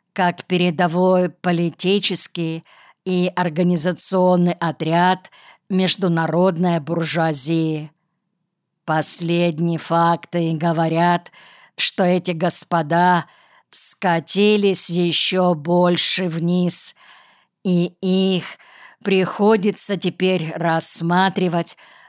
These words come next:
как разведчиков, шпионов, диверсантов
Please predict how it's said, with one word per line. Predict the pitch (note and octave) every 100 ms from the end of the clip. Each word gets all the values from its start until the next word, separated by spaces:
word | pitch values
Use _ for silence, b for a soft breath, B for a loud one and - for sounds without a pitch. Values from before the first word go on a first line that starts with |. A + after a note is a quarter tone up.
| B
как | - F3+ F3
разведчиков, | F#3 F3 F3 - D3+ F3 F3+ F3 - F3+ - F3+ F3 -
шпионов, | - - - - E3+ F3+ F#3 F3+ F3+ F3 - B B B -
диверсантов | D#3+ G3 F3+ E3+ - - F#3 F#3+ G3 F#3+ F3